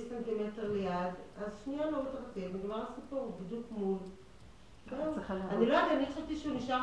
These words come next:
Speaker 1: פה עכשיו כל ההרצאה לצלם. אני לא
Speaker 2: לא, לא
Speaker 1: ידעתי
Speaker 2: חשוב
Speaker 1: שהוא,
Speaker 2: עכשיו המקרה הזה בדווקא.
Speaker 1: אני לא ידעתי שהוא מסדר
Speaker 2: היה
Speaker 1: את
Speaker 2: כאן,
Speaker 1: המצלמה.
Speaker 2: אה, זה שסידר את המצלמה, אז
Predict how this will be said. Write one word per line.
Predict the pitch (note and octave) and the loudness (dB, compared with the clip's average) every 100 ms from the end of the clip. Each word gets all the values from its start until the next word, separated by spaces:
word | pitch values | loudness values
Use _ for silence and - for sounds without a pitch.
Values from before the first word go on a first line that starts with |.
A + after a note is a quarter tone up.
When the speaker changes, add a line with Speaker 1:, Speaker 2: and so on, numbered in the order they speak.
| B3+ | 2
Speaker 1:
פה | |
עכשיו | C#4+ - C4 B3+ | -2 -2 -4 -2
כל | C4 | 0
ההרצאה | B3+ B3+ B3 G#3+ A#3 B3 | 0 -2 -2 0 2 0
לצלם. | B3 G#3+ F#3 E3+ E3+ E3+ F#3 F3+ E3+ D#3 - - - - - - - - | 0 -2 -2 -4 -4 -8 -6 -4 -4 -6 -10 -14 -18 -20 -20 -18 -16 -6
אני | F#3 | 0
לא | A3+ C4 | 6 8
Speaker 2:
לא, | |
לא | A#3 | 10
Speaker 1:
ידעתי | D4 D4+ | 8 8
Speaker 2:
חשוב | C#4 | 8
Speaker 1:
שהוא, | A#3 A3+ | 8 10
Speaker 2:
עכשיו | G#3+ G3+ | 8 6
המקרה | G3 F#3 G3 F#3 | 2 0 2 4
הזה | F3+ F3+ | 4 2
בדווקא. | F3 F3 G#3 | 2 4 6
Speaker 1:
אני | A3 | 8
לא | B3+ | 6
ידעתי | D4+ - - | 6 2 0
שהוא | D#4+ C4 | 2 4
מסדר | A3+ - | 4 4
Speaker 2:
היה | G#3+ A#3+ G#3+ | 10 10 12
Speaker 1:
את | |
Speaker 2:
כאן, | C#4 | 10
Speaker 1:
המצלמה. | B3 G#3 G3 | 10 8 4
Speaker 2:
אה, | G#3+ G#3 G3+ A3 | 6 6 8 8
זה | B3 | 8
שסידר | - A#3 A3+ | 6 6 6
את | A3+ | 6
המצלמה, | A#3+ A#3+ - C4 D4 | 2 2 2 2 4
אז | D4 | 4